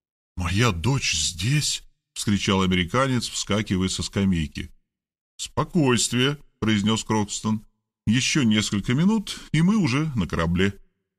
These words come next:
Шлюпка летела вперёд, но двигалась во мгле наугад.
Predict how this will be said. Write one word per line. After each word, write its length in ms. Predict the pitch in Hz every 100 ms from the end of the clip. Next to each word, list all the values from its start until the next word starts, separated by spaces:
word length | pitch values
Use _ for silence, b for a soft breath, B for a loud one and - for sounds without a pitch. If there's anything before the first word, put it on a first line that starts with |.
| _ _ -
Шлюпка 400 | - 143 196 -
летела 400 | 165 - 160 139
вперёд, 680 | - 101 92 151 180 - -
но 180 | 98 160
двигалась 640 | 117 127 131 135 123 -
во 100 | 87
мгле 380 | 85 78 90 98
наугад. 600 | 95 92 78 67 -